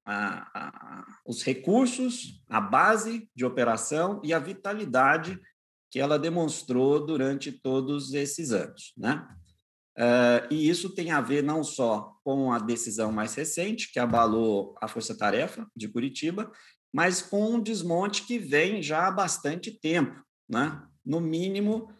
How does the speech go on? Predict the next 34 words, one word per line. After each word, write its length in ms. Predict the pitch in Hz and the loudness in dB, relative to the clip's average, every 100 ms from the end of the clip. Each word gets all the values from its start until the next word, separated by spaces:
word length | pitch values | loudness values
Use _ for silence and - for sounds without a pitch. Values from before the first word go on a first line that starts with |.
| _ _ | _ _
ah, 400 | 127 143 143 143 | 4 6 6 6
desde 460 | 117 139 147 131 135 | 4 4 2 2 2
a 80 | |
ascensão 840 | 131 135 120 - 131 120 113 104 110 | 2 0 -4 -2 0 0 -2 -6 -10
de 200 | 107 117 | -8 -4
Michel 380 | 117 120 143 160 | -2 0 -2 -2
Temer 500 | 156 160 185 208 202 - - | 0 0 0 -4 -6 -12 -6
à 140 | 104 | -4
presidência, 880 | - 113 139 175 131 156 165 190 180 _ _ - - _ _ - | -2 -2 -2 0 0 0 -2 -8 -12 _ _ -18 -18 _ _ -2
eh, 340 | 127 127 127 | 4 4 4
e 80 | 143 | 2
mais 280 | 139 131 135 | 2 0 0
recentemente 920 | 147 160 160 165 131 143 143 160 160 | -4 -6 -6 -2 0 0 -2 -6 -6
no 160 | 156 156 | -6 -4
governo 360 | 151 117 123 | -2 0 0
Bolsonaro, 840 | 123 139 - 165 120 123 147 170 - _ _ _ | 0 -2 -4 0 4 4 4 0 -10 _ _ _
com 100 | 135 | -4
uma 140 | 139 | 0
série 300 | 139 139 143 | 0 0 -2
de 100 | 143 | -2
medidas 560 | 151 165 107 123 123 117 | -4 -4 0 2 2 0
aí 160 | 117 123 | 0 -2
que 100 | 143 | -6
a 40 | |
gente 260 | 151 165 - | -8 -10 -2
pode 420 | 143 135 131 104 - - | 0 2 0 -2 -4 -6
detalhar 480 | 120 120 123 104 107 | -6 0 2 4 2
ao 60 | |
longo 200 | 113 120 | 2 0
da 100 | 120 | 0
conversa, 520 | 123 147 107 107 107 | -2 -2 0 0 -2
se 140 | 120 110 | -8 -10
você 240 | 117 113 | -8 -8
quiser. 340 | 120 123 98 | -8 -8 -8